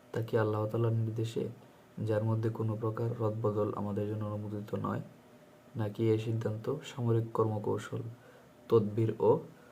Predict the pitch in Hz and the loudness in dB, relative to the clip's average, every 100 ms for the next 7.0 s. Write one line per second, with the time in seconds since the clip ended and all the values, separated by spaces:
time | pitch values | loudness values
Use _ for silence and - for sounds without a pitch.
0 | - - 120 117 - 120 120 117 113 117 | -20 -4 2 2 4 2 4 4 2 -2
1 | 113 113 104 98 98 - - - - - | -2 -2 0 2 0 -2 -10 -12 -20 -20
2 | - - - 359 - - - - - - | -20 -20 -14 -14 -14 -20 -20 -20 -20 -20
3 | - - - - - 117 139 123 117 117 | -20 -20 -20 -10 -2 -2 2 2 4 4
4 | 117 117 117 107 107 104 - 110 110 110 | 4 2 2 0 0 -2 -2 0 0 -2
5 | 110 101 104 104 101 101 - - - - | -4 -4 -6 -4 -4 -4 -8 -20 -20 -20
6 | - - - - 139 139 131 131 - 151 | -20 -20 -2 4 6 6 4 0 2 2